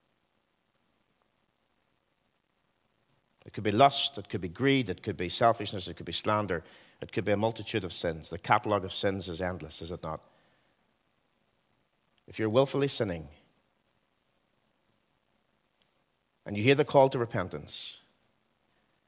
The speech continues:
and you don't repent, then know that one day we will reach the full measure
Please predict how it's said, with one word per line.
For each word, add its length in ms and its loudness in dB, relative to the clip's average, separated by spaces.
and 120 -4
you 80 -4
don't 200 0
repent, 500 -6
then 180 0
know 180 4
that 140 4
one 200 2
day 360 2
we 140 -2
will 140 2
reach 240 2
the 80 -4
full 180 2
measure 440 0